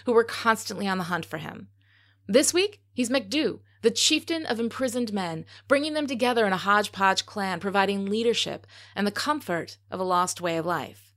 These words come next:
As far as I can tell from my research on the internet, which is always right about everything, except that urban myth that seeing one movie twice will make your penis fall off, MacDu means son of the Black One, referencing either Brian's black hair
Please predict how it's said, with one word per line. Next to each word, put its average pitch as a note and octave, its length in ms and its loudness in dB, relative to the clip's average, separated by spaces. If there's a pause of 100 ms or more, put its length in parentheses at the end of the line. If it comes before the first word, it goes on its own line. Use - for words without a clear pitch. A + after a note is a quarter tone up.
(140)
As G3 160 -4
far B3 180 6
as C4+ 100 2
I D4 80 4
can D#4 120 -4
tell C#4+ 200 2
from C4+ 160 0
my A#3 80 4
research A3 400 2
on A3+ 140 2
the B3+ 100 -2
internet, E3+ 460 -2 (120)
which F#3+ 240 0
is F3+ 140 2
always F3+ 420 4
right C4+ 180 0
about D4 200 2
everything, F#3 560 -2 (180)
except - 460 -6
that F#3+ 240 0
urban F3+ 300 0
myth E3+ 160 -2
that F3+ 120 -4
seeing F3 260 -6
one E3+ 120 0
movie E3+ 200 0
twice D#3+ 280 0
will F#3+ 80 -6
make F3 140 -4
your C4+ 80 -8
penis E3+ 280 0
fall F#2+ 240 -4
off, - 360 -8 (100)
MacDu A3+ 580 2
means C4 440 -2
son C4+ 440 2
of A3 200 0
the A#3+ 60 2
Black G3+ 300 2
One, B2+ 300 -6 (320)
referencing A3+ 640 6
either A3+ 260 4
Brian's G3 400 0
black E3 300 2
hair C#4+ 360 0